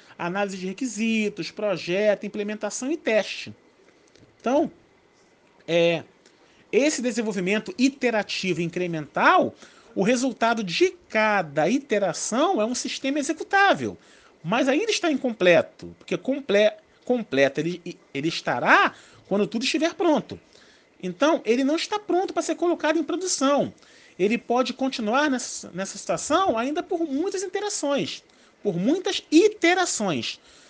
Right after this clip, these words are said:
Vale ressaltar também que cada iteração produz um sistema com qualidade de produto final,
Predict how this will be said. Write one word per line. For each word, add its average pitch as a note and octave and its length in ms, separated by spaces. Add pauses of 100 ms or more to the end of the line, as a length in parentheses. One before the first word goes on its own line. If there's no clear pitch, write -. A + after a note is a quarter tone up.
(260)
Vale C#4+ 260
ressaltar C4+ 640
também A#3 400
que C4+ 100
cada A#3 460
iteração B3+ 880 (300)
produz G#3+ 280
um C4+ 60
sistema C#4+ 680
com D#4 160
qualidade C4 760
de C4+ 80
produto C4+ 280
final, C4+ 520